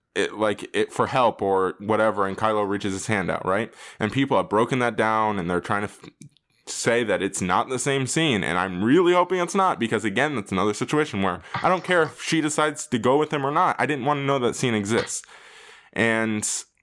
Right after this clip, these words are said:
but again, if they did deceptively edit it, then what's the point of the, what's the point of having a trailer like this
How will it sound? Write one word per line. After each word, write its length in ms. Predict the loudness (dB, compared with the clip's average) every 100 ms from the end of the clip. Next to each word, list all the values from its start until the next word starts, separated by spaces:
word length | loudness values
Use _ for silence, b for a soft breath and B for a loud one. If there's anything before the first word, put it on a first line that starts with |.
| _ _ -6
but 360 | 0 0 0 _ -8 -4
again, 460 | 0 2 2 0 0
if 220 | 0 2
they 120 | 0
did 220 | 2 2
deceptively 680 | 2 -2 -2 -2 -2 2 2
edit 220 | 2 0 0
it, 220 | 0 0
then 340 | -2 -2 -10 -12
what's 360 | -6 0 0 0
the 100 | -2
point 260 | 0 0 2
of 80 | -2
the, 120 | -4 -6
what's 300 | -2 0 0
the 60 |
point 200 | 0 0
of 60 | 0
having 540 | 0 -2 -2 -4 -4 -4
a 40 | -4
trailer 420 | 0 2 4 4
like 240 | 2 2
this 180 | -2